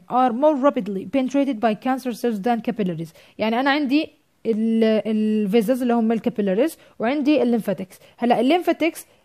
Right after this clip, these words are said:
بتكون ما فيها البيسمنت ممبرين، فأنا الكانسر سيلز بتكون أكثر اختراقا وأكثر أسهل إني أدخل فيها، تخترقها أكثر.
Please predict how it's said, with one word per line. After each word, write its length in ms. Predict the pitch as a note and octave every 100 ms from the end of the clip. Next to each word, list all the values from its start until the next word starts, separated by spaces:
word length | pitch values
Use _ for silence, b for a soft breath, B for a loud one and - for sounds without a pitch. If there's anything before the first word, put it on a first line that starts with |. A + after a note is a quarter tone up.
| _
بتكون 400 | A3+ B3+ - D4
ما 100 | D4+
فيها 480 | E4+ F4 D4+ D4+ -
البيسمنت 460 | A3 B3 B3+ C4+ B3
ممبرين، 340 | B3+ A#3 G3 - b
فأنا 420 | - B3+ D#4+ B3+ - _ -
الكانسر 560 | A3 G#3+ D4 D#4 E4+
سيلز 300 | C#4+ C#4+ A3
بتكون 220 | A3+ C4
أكثر 380 | B3 C4+ D4+ D#4+
اختراقا 600 | - - A#3 B3+ B3 A3 -
وأكثر 380 | B3+ - B3
أسهل 300 | A3+ - B3+
إني 220 | G#3+ A3 A3
أدخل 340 | B3 - C#4+ b b
فيها، 280 | - A#3+ E3 - -
تخترقها 480 | - - D#4+ - C4+
أكثر. 380 | A#3 - G3